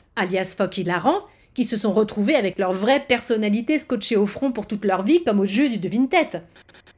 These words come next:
Là où je ne suis pas d'accord, c'est que notre Joseph Mengele de la réalité virtuelle revendique sa création tout en se débinant. D'après ce qu'il dit,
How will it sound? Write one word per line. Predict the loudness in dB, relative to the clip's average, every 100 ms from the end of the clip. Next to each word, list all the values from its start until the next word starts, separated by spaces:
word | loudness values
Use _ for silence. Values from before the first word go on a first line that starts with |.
| -20 _ _ _ 2
Là | 4 4 2
où | -2
je | 0
ne | 0
suis | -2 -2
pas | 2 2
d'accord, | 2 -2 -8 -10 -16 _ _
c'est | -2 0
que | 2
notre | 0 0 -2 0
Joseph | 2 2 0 0
Mengele | -2 0 0 0 -2
de | -2
la | -6
réalité | -4 -4 -4 -4 -4
virtuelle | -4 -2 0 2 0 -6 _
revendique | 4 6 6 2 -2 -4
sa | -6
création | -4 -6 -4 -4 -6 -6 -12 _ 2
tout | 2 4
en | 0
se | 2
débinant. | 4 8 10 8 4 0 _ _ _ _ _ _ _ 2
D'après | 4 6 4
ce | 2
qu'il | 2 2
dit, | 2